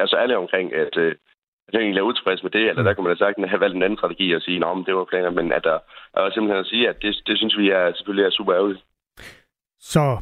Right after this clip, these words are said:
Speaker 2: man kan sige, at, øh, det at melde sig ud af et par-, af et parti, og så blive i Folketinget, det er et udtryk for, at man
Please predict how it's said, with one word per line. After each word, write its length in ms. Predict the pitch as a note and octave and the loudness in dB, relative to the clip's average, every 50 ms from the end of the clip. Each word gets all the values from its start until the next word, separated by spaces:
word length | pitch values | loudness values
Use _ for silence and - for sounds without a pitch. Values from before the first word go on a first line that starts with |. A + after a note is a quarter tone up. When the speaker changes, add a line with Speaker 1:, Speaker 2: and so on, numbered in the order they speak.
| - | -2
Speaker 2:
man 180 | - D#3+ D3+ D3 | 2 2 2 4
kan 140 | - E3+ E3 | 4 2 0
sige, 420 | - - F#3+ G3+ G3 F3+ G3 G3 | 2 2 4 4 6 4 4 4
at, 280 | D#3 C#3+ D3 - - - | 2 0 -2 -2 0 0
øh, 80 | D#3 C#3 - - | 0 2 2 2
det 160 | F#3 F#3 F3 C#3 | 2 2 2 0
at 140 | D#3+ - | 0 2
melde 180 | D3+ D3 D3 D3 | 4 4 4 4
sig 120 | C3 C#3+ D#3 | 4 4 6
ud 120 | D#3+ F3+ | 6 6
af 140 | E3+ D3 C3 | 6 4 2
et 60 | B2+ | 0
par-, 420 | - - A#2+ C3 C3+ B2+ B2+ C#3+ D3+ - - | 0 0 2 2 4 2 2 0 -2 -6 -4
af 100 | - B3+ | 0 0
et 80 | D3 - - | 0 2 2
parti, 320 | C#3 B2 - - F#3 E3 - - - | 0 0 2 0 -2 -2 -4 -6 -2
og 120 | A#3 E3+ | 2 4
så 160 | B2 D3+ C#3 B2+ - _ _ - | 4 4 4 2 -2 _ _ 2
blive 320 | C#3 D3 D3+ D#3+ E3+ E3+ D3+ C#3+ - - | 4 6 6 8 6 6 4 0 -2 -2
i 60 | E3 | 0
Folketinget, 560 | - D3+ C3+ C3+ C3 B2 - C#3+ B2+ A#2+ A2+ | 2 4 4 4 2 2 4 4 4 4 6
det 100 | D#3 D#3 | 6 6
er 40 | D3+ | 6
et 60 | C#3 | 6
udtryk 360 | C#3+ C#3 D3 - - D3 C3+ - | 6 4 4 4 2 2 2 4
for, 140 | D#3+ C#3+ B2+ | 2 2 2
at 80 | - | 2
man 280 | - C3 A#2 A#2 A2 G2+ | 2 2 2 2 2 0